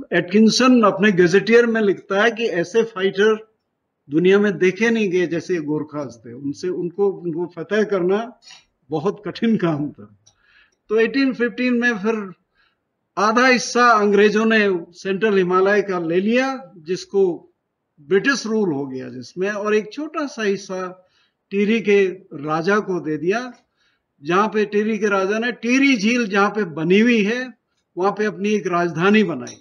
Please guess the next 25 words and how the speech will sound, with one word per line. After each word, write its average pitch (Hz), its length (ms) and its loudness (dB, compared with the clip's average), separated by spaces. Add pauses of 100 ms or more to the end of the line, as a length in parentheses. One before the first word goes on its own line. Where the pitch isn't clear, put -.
(840)
और 254 460 0
ठीक 339 520 -4
एक 214 200 2
सौ 262 240 -4
उननबे 196 800 0
साल 196 340 0
बाद 180 460 -4 (540)
वो 196 80 0
टिहरी 254 480 4
झील, 226 460 -4 (160)
टिहरी 247 340 -2
झील 220 380 -4
बन 208 260 -4
के 208 140 -2
पुनः 202 320 -4
वो 196 140 -2
राजधानी, 175 540 -4 (540)
पूरा 202 260 -4
का 180 140 -8
पूरा 165 540 -12
एरिया 160 500 -10
झील 147 200 -6
में 151 180 -10
समा 131 380 -14
गया। 151 280 -18